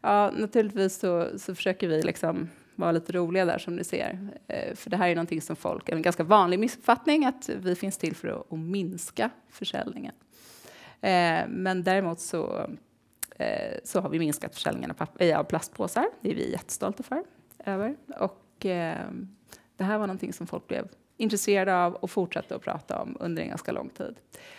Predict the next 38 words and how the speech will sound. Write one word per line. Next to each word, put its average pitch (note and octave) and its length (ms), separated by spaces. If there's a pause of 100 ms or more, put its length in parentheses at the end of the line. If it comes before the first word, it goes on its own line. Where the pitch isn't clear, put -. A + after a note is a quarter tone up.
(640)
Och - 280
idag A#3+ 200
så B3+ 100
har C4 100
vi G3 300
också - 460
liksom E3 300
superkoll G#3 880
på E3+ 240
vad G3 380
det F3 60
är E3+ 320
som - 340
engagerar. F#3 840
Så - 140
att F3+ 120
så - 120
fort A#3 300
vi F#3+ 80
ser - 260
att E3 120
någonting E3 320
liksom - 240
sticker F3+ 280
iväg A#3 300
åt A3+ 100
något A3 160
håll G#3+ 440
så, F3+ 520
så - 240
kan F#3+ 260
vi E3 520
se - 320
så - 100
här, - 60
"Ha, - 300
okej, G3+ 440
när, G3 340